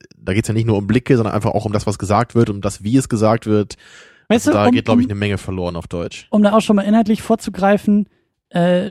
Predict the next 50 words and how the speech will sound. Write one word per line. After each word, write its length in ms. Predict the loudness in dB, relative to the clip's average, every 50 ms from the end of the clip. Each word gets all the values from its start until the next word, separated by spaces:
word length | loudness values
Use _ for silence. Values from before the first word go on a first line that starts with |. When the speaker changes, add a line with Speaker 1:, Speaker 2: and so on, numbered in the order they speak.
| _
Speaker 2:
wenn 260 | -2 0 2 4 4
du 200 | 4 4 4 2
halt 160 | 0 0 -2 0
tatsächlich 480 | -2 -2 0 -2 -4 -2 -4 -4 0
so 80 | 2 2
ein 80 | 2
Batman 460 | 4 2 2 2 0 0 0 0 0 0
guckst, 480 | -2 -4 -6 -8 -10 -20 -20 -20 -20 _ _ _ _ _ _ _ _ -6
ja, 220 | -2 0 0 0 -2
so 160 | -2 0 2
ein 300 | 2 4 2 2 0 -2 -6
hier, 420 | _ -2 0 2 2 2 2 -2 -4 -8 -12 _ _
oder 180 | -2 0 2 2
Superman 540 | 2 2 2 2 2 4 4 2 2 0 -2 -4
oder 340 | -2 -2 -2 -2 -2 -6 _
Marvel-Ding 640 | -2 0 2 2 2 2 2 0 2 0 0 0 0
oder 180 | -2 -2 -2 -2
so, 220 | -2 -4 -6 -4
ja, 180 | 0 2 2 2
großes 360 | 2 0 0 0 0 0 -2
Blockbuster-Action-Kino 1120 | -2 -2 -2 0 0 -2 0 0 -2 -2 -2 -6 -10 -6 -6 -6 -4 0 0 2 2 2
mit 180 | 2 0 -2 -2
Effekten 540 | -4 -4 -4 -6 -4 _ -2 -2 -2 -2 -2
und 240 | -2 -2 -2 -2
die 80 | 0 0
Welt 180 | 0 0 0 -2
wird 140 | -4 -2
gerettet, 380 | -2 0 0 2 2 2 0 0 -2 -20 -20 -20 -20 -20 _ _ -4
da 80 | -2
bin 140 | 2 2 2
ich 60 | 4
ja 60 | 4 4
noch 120 | 2 2
so 180 | 2 0 0 2
weit 180 | 2 0 0
zu 120 | -2 -4 -2
sagen, 220 | 0 0 0 -2 -6 _ _ _ _ -8
ja 80 | -8
gut, 160 | -8 -6 -2
den 80 | -2 0
kannst 220 | 4 4 4 4
du 20 | 4
auch 60 | 2
auf 100 | 0 0
Deutsch 260 | 0 0 0 -2 -4
gucken, 340 | -8 -12 -12 -12 -12 -16 -14 -10
oder 260 | -8 -6 -6 -6 -6
ist 140 | -6 -4 -2
nicht 160 | -2 -2 -4
viel, 300 | -4 0 2 4 4 4